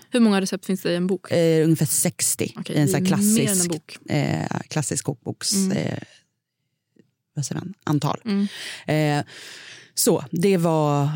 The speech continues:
Speaker 2: eh, dagens, eh, tips, helt enkelt. Eh, förutom
Speaker 1: In och
Speaker 2: våra
Speaker 1: scrolla, helt enkelt.
Speaker 2: In och scrolla på Recept Direkt på Instagram. Ring till oss på noll åtta tolv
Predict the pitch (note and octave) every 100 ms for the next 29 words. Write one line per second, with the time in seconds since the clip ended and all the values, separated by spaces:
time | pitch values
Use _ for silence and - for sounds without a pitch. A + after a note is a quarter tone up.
0 | - - D3+ C#3+ C#3 C#3 C#3+ C#3+ D#3 D3
1 | D3 C#3+ - - C#3+ - - - - -
2 | _ _ - C#3+ C3+ - - - _ _
3 | _ D#3+ D3+ - D3+ - G#3+ - G#3 G3+
4 | G#3 F#3 F3+ F3+ F#3 - A3 A3 G#3 -
5 | G3 F3 E3 D#3+ D#3 - D#3 D3+ D3 D3+
6 | - D3 - D3+ C#3 C#3+ C#3 C3+ C#3 -
7 | _ F3 F3 - D3+ C#3+ - C#3+ C#3+ E3
8 | F#3 F3 D#3+ - - D#3